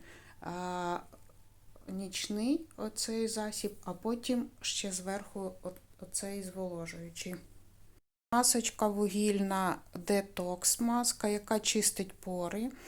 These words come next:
Дуже класно освіжає обличчя. А, має, м, боби квасолі неві, які вирівнюють тон шкіри та відбілюють її. А, також засіб,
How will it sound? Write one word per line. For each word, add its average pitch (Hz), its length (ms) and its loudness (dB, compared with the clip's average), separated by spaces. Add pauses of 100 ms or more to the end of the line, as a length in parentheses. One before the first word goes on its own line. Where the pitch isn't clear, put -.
(340)
Дуже 220 380 6
класно 190 720 2
освіжає 202 720 4
обличчя. 180 800 -2 (720)
А, 196 300 -2
має, 220 680 4 (160)
м, 190 500 0
боби 208 800 4 (220)
квасолі 202 600 4
неві, 185 600 2
які 208 480 2 (160)
вирівнюють 196 720 4
тон 190 240 2
шкіри 196 600 0 (120)
та 202 240 0 (120)
відбілюють 180 880 0
її. 175 360 -4 (1000)
А, 185 300 -8 (120)
також 233 420 0
засіб, 202 600 2